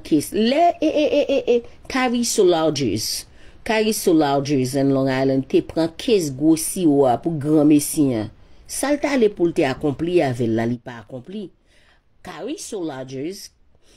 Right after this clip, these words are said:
ki se youn yon lejislate nan Long Island, yon ayisyen, on,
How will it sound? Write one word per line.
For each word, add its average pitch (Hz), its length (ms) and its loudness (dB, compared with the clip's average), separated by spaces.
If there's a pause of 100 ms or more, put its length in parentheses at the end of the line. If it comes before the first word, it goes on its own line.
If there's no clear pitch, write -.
(400)
ki 190 80 -16
se 202 160 -8
youn 202 460 -8
yon 160 340 -8
lejislate 156 880 -10
nan 113 240 -10
Long 196 160 -10
Island, 143 480 -12
yon 139 160 -10
ayisyen, 123 640 -14 (440)
on, 175 140 -8